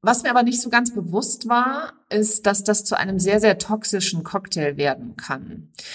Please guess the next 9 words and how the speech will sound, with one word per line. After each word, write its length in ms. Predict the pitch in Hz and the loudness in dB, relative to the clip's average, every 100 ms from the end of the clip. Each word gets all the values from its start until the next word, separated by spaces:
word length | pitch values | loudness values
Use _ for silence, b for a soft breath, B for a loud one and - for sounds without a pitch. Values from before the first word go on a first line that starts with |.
| B B B | B B B
Nämlich 640 | 196 202 196 190 190 190 | 0 2 4 4 2 0
bei 120 | 190 | 0
mir 260 | 190 233 247 | 2 4 4
ist 380 | 208 - - - | 4 0 0 -16
Folgendes 560 | - - 180 240 269 262 | -10 2 4 4 2 -2
passiert. 800 | - 247 - 262 285 339 - - - | -2 -2 -2 -2 -2 -2 -6 -8 -6
Ich 160 | - | -2
habe 140 | 196 196 | -2 0
plötzlich 880 | 202 208 - 226 214 214 - - | 0 0 0 6 6 6 -4 -12